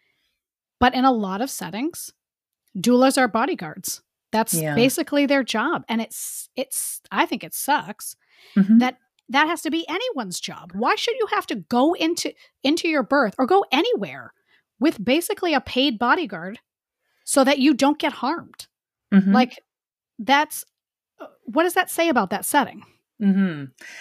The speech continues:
Speaker 2: I mean, that's it right there. I mean, birth culture needs to be elevated. There need to be major changes. Birth uprising is totally needed. You're totally
Speaker 1: Mm-hmm.
Speaker 2: needed at this moment in time. And,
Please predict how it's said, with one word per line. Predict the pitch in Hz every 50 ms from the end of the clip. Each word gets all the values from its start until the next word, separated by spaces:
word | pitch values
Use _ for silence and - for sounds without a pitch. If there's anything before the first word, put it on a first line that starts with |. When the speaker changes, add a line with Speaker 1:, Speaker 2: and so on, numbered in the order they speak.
| - - - _ -
Speaker 2:
I | 247 247 233
mean, | 214 214 202 185 170
that's | - 208 202 202 202 -
it | 175 147 - 156
right | 147 143 143
there. | - 143 135 131 135 -
I | - 175
mean, | 175 165 - - - 175
birth | 165 180 175 175 175
culture | - - 160 165 - - 156
needs | 147 147 147 143 -
to | -
be | 143 139 135
elevated. | - - 180 185 180 180 175 170 170 170 165 160 165 - -
There | 170 156
need | 151 151 147 143 -
to | -
be | - 147 139
major | 139 135 131 135 135
changes. | 123 - - 214 196 185 180 185 180 170 170 170 185
Birth | 220 - 160 156 156 -
uprising | 160 156 - - 160 147 143 135 170 165 156
is | 160 185 - -
totally | - - 202 202 202 202 185 170 156
needed. | 147 143 143 139 143 170 190 202
You're | 202 180 175
totally | 175 - - 190 190 190 185 175 165
Speaker 1:
Mm-hmm. | 156
Speaker 2:
needed | 151 147 143 143 143
at | 143 -
this | - 147 139 -
moment | 156 143 139 139 139 135 135 -
in | 156 151 147 143
time. | - 160 143 143 139 139 139 139 139 143
And, | - 160 147 143 143 143 143 143 135 -